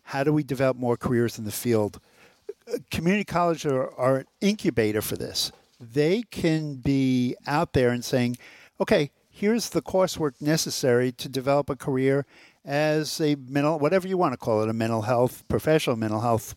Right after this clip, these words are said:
whatever you wanna call it. They can develop that, and they can develop the coursework necessary for that.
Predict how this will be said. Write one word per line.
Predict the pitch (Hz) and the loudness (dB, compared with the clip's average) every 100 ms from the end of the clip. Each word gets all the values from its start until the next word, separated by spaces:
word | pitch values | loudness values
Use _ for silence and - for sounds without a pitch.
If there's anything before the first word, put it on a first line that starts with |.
| - - | -18 -2
whatever | 135 160 220 | 4 4 4
you | 139 | 0
wanna | 104 110 | 0 -2
call | 110 110 | -2 -2
it. | - - - | -2 -14 -6
They | 151 165 | 0 0
can | - 170 | 0 -2
develop | 135 139 180 151 | -2 0 2 0
that, | 117 101 85 - - - _ | -4 -6 -8 -14 -20 -20 _
and | - 131 131 127 | 0 2 2 0
they | 135 139 | 2 2
can | - 151 135 | 2 -2 -2
develop | 127 143 156 - | -2 0 0 -2
the | 131 | -6
coursework | - 220 233 151 127 - | 0 0 0 0 0 0
necessary | 147 190 - - 117 110 | 0 0 0 0 0 0
for | 113 | -2
that. | 104 98 | -6 -6